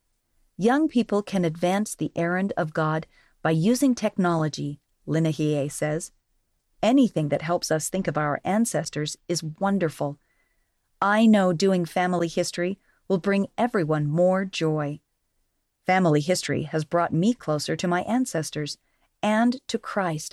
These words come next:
at the same time." With all the work she's doing for her ancestors, one thing's for sure. Lina Hie's family is definitely not just history.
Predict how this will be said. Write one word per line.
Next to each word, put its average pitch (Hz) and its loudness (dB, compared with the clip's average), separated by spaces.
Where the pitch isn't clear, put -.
at 160 -4
the 160 -8
same 165 -2
time." 151 -4
With 156 -2
all 175 4
the 170 4
work 170 2
she's 147 -2
doing 165 0
for 151 -6
her 147 -4
ancestors, 151 -2
one 180 2
thing's 143 -2
for 151 -6
sure. 156 -2
Lina 226 4
Hie's 233 2
family 190 0
is 175 -2
definitely 156 -2
not 170 0
just 151 -2
history. 143 -6